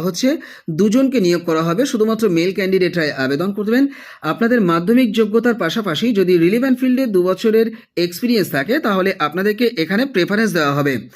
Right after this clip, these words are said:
মূলত আপনাদের কিচেন ও ডাইনিং দেখাশোনা এবং মার্কেটিং বিষয়ে কিন্তু আপনাদের কাজ করতে হতে পারে। প্রাথমিকভাবে দশ হাজার টাকা বেতন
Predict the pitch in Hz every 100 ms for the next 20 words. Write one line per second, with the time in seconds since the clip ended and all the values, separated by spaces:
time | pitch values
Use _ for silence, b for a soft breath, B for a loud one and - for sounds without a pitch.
0 | B B B 185 208 247 277 196 190 226
1 | 262 254 226 262 262 196 175 156 160 190
2 | 170 147 190 196 240 269 170 170 175 151
3 | 160 175 240 269 247 185 214 190 202 226
4 | 147 147 226 247 160 - 208 208 233 180
5 | 151 135 123 123 B B B - 180 247
6 | 277 254 269 269 185 175 220 233 240 226
7 | 170 190